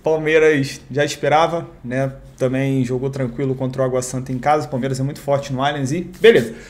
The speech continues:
Só antes da gente começar, só falar, lembrar pra vocês o quê? Que a gente tá com o Mundo Bet Tips Free,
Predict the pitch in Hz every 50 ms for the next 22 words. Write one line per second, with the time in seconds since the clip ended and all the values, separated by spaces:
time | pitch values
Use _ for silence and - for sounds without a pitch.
0 | - - - 302 294 - 233 240 190 202 190 - - 185 185 - - - 180 156
1 | - - - - - - - 190 190 202 202 185 190 180 175 185 208 214 185 -
2 | 185 180 190 185 180 170 156 156 147 - - 180 185 151 131 - - - - -
3 | - - - - - 185 180 185 - 190 185 156 127 - - 143 123 151 180 185
4 | 180 - - 165 160 170 170 - 180 180 190 185 - - - 170 165 165 175 190
5 | 208 196 180 165 143 160 165 180 175 - - - - 170 - - 190 185 - -
6 | - - - - - 156 170 180 139 110 - -